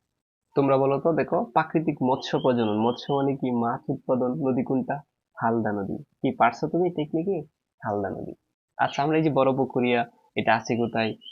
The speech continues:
বড় পুকুরিয়া, ছোট পুকুরিয়া, এটা আছে দিনাজপুরে। But এটা কত সালে আবিষ্কার হয় বড় পুকুরিয়া?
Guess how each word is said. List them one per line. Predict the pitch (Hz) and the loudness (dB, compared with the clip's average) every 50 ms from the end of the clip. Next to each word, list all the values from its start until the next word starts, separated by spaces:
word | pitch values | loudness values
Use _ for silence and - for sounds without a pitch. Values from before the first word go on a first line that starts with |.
| - - - | -8 -2 0
বড় | 131 127 127 117 | 2 2 2 0
পুকুরিয়া, | 123 110 - 120 123 120 117 - | -2 -2 -2 0 0 0 -2 -2
ছোট | 120 113 123 | -4 -2 -2
পুকুরিয়া, | 113 120 110 - 127 - 117 110 110 | -2 -2 -2 -4 -2 0 0 0 0
এটা | 110 - 110 104 | -2 -2 -2 -4
আছে | 107 - - | -2 -4 -4
দিনাজপুরে। | 110 107 117 120 120 120 - _ - 113 107 | -2 0 0 0 0 0 -2 _ -2 -2 0
But | 101 110 131 143 - _ _ _ _ _ - | 2 0 0 0 -2 _ _ _ _ _ -2
এটা | 190 185 196 185 | -2 -2 -2 -2
কত | - 156 160 156 - 208 196 | -2 -6 -4 -2 -2 -2 -2
সালে | 214 208 202 | 0 0 2
আবিষ্কার | 185 180 185 185 - - 185 180 | 2 2 0 -2 -2 -2 0 2
হয় | 180 165 | 2 2
বড় | 139 127 135 139 151 135 | 2 2 2 2 2 0
পুকুরিয়া? | 147 139 - 151 131 123 113 101 | -2 -4 -2 0 0 2 2 2